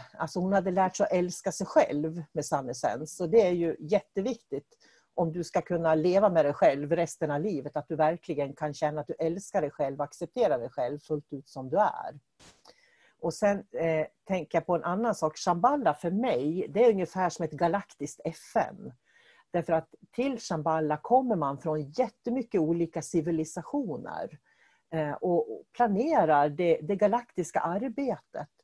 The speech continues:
Skillnaden på Shambhala och, och den galaktiska federationen, om man liksom ska dra en skillnad där, att,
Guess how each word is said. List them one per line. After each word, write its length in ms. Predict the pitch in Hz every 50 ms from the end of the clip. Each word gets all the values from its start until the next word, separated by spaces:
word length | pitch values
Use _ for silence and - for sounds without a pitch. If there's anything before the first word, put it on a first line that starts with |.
| _ _ _ _ _ _ _ _
Skillnaden 680 | - - 240 226 220 240 254 269 294 311 285 240 202
på 140 | - - 180 165
Shambhala 840 | - - 180 175 170 156 226 262 254 220 175 143 139 135 127 -
och, 540 | - - 135 170 170 - - 170 175 165 165
och 120 | - - _ -
den 240 | 156 151 185 180 165
galaktiska 680 | 180 175 180 220 233 - _ _ - 156 - - - 151
federationen, 880 | - - 160 156 165 165 165 160 - - 262 233 208 165 131 123 123
om 80 | 135 143
man 120 | 156 151
liksom 260 | 143 147 - - 160
ska 160 | 143 - - 156
dra 260 | 147 160 156 151 147
en 180 | 147 143 123
skillnad 440 | - - 175 175 190 214 233 226 143
där, 140 | 139 131 127
att, 200 | 139 147 - -